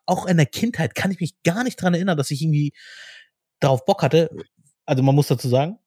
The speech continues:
ihr kennt ja meine Jugend, ich war ja Leistungsschwimmer, da hat man ja eh so eine Dinger nicht, äh, irgendwie, äh, versucht, also zu vermeiden, hat man ja versucht, die Dinger zu vermeiden,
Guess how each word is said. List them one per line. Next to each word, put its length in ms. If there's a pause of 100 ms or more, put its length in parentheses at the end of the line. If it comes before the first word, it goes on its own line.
(160)
ihr 160
kennt 220
ja 80
meine 160
Jugend, 440 (220)
ich 60
war 80
ja 180
Leistungsschwimmer, 1200 (300)
da 100
hat 120
man 100
ja 80
eh 160
so 80
eine 120
Dinger 200
nicht, 160
äh, 360
irgendwie, 420
äh, 680
versucht, 420
also 220 (300)
zu 120
vermeiden, 420
hat 120
man 100
ja 40
versucht, 280
die 100
Dinger 200
zu 120
vermeiden, 360